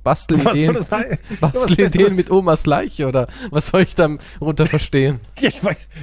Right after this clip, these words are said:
Speaker 1: vielleicht eine Ausstellung, ich weiß, keine Ahnung, ich weiß, irgendwas Besseres, als einfach nur in der Kiste, wie du sagst, halt einzubuddeln,
Speaker 2: Also
Speaker 1: weil
Speaker 2: ich
Speaker 1: es
Speaker 2: bin
Speaker 1: halt
Speaker 2: der
Speaker 1: keinen Sinn
Speaker 2: Meinung,
Speaker 1: hat.
Speaker 2: ja, das ist jetzt meine persönliche Meinung, was eigentlich die optimale Lösung ist. Ich finde, man sollte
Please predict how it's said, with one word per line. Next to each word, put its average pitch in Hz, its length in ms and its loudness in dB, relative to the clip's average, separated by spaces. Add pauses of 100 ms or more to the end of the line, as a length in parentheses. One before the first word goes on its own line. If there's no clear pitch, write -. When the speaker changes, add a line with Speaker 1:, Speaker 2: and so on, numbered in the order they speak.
(180)
Speaker 1:
vielleicht - 200 -12
eine 151 140 -4
Ausstellung, 190 720 -2
ich 165 120 -4
weiß, 220 220 -6
keine 226 260 -2
Ahnung, 240 360 -4
ich 208 160 -10
weiß, 220 120 -14 (120)
irgendwas 214 400 -6
Besseres, 208 560 -2
als 165 240 -6
einfach 170 240 -2
nur 170 380 -6 (340)
in 160 140 -4
der 180 80 0
Kiste, 220 420 -6
wie 165 60 -2
du 143 80 2
sagst, 123 280 -4
halt 127 160 0
einzubuddeln, 127 840 -4 (160)
Speaker 2:
Also 127 260 -2
Speaker 1:
weil 135 120 2
Speaker 2:
ich 139 80 2
Speaker 1:
es 139 60 -4
Speaker 2:
bin - 100 0
Speaker 1:
halt 147 80 4
Speaker 2:
der 160 80 6
Speaker 1:
keinen 120 280 2
Sinn 139 100 0
Speaker 2:
Meinung, 160 100 -4
Speaker 1:
hat. 123 180 -6
Speaker 2:
ja, 107 220 0 (220)
das 120 100 -6
ist - 40 -12
jetzt - 160 -8
meine 127 220 0
persönliche 113 400 -6
Meinung, 95 260 -4
was 92 140 -6
eigentlich 117 220 -8
die - 160 -8
optimale 113 480 -4
Lösung 90 400 -6
ist. - 280 -18
Ich - 180 -8
finde, 185 420 -6 (100)
man 107 140 -6
sollte 123 480 -2